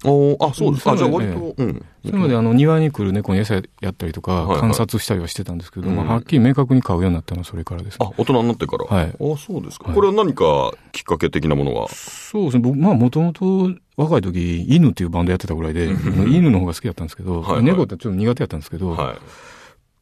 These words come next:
Speaker 2: 一緒に暮らしてみると、
Speaker 1: うん。
Speaker 2: なかなかこう、面白いもんで、
Speaker 1: <laughs>
Speaker 2: やることなすこと新鮮だし。
Speaker 1: うんうんうん。
Speaker 2: それで、まあ、でも最初のじゃあ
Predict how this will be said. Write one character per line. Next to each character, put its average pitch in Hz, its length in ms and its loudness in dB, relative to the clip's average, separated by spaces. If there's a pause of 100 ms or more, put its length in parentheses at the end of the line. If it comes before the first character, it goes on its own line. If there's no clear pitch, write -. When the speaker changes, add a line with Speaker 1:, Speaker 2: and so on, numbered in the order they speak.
Speaker 2:
一 127 60 -6 (100)
緒 147 60 4
に 143 80 4
暮 175 140 0
ら 165 40 0
し - 60 -6
て 165 60 2
み 110 100 4
る 85 80 -4
と、 87 340 -4
Speaker 1:
う 71 60 -12
ん。 - 240 -14 (140)
Speaker 2:
な 113 160 -4
か 117 100 -2
な 107 80 0
か 98 140 -6
こ 87 360 -8
う、 - 220 -10
面 98 100 0
白 90 160 -2
い 76 40 -2
も 73 160 -8
ん 73 80 -10
で、 71 160 -12 (380)
Speaker 1:
<laughs> 80 360 -2
Speaker 2:
や 113 100 0
る 113 80 2
こ 107 120 0
と 90 60 0
な 80 100 0
す - 40 -12
こ - 120 -14
と 85 220 -8
新 82 220 -4
鮮 80 200 -4
だ 73 80 -10
し。 78 320 -14
Speaker 1:
う 78 40 -4
ん 80 40 -2
う - 20 -2
ん 78 40 -2
う 76 40 -2 (200)
ん。 - 20 -8 (760)
Speaker 2:
そ 139 140 -10
れ 139 160 -8
で、 127 580 -4 (1200)
ま 147 80 0
あ、 - 20 0
で 127 140 2
も 139 80 4
最 123 240 4
初 180 100 0
の 185 80 4
じ 196 100 2
ゃ 202 60 2
あ 190 60 0